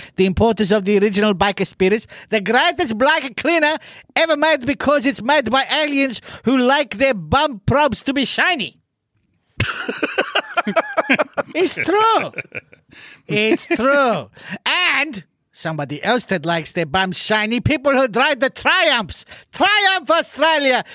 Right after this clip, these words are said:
the importers of Boris' favourite bike ever, the Rocket three. But also,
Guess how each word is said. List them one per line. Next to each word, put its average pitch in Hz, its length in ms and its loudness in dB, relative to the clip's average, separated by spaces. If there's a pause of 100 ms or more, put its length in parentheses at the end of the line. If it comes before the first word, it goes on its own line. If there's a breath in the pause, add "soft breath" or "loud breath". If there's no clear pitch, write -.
the 262 160 0
importers 254 500 0
of 208 220 -2
Boris' 262 380 0
favourite 247 520 0
bike 233 440 0
ever, 226 320 0 (300 loud breath)
the 156 280 0
Rocket 160 480 0
three. 165 480 -2 (240 loud breath)
But 208 300 0
also, 185 540 2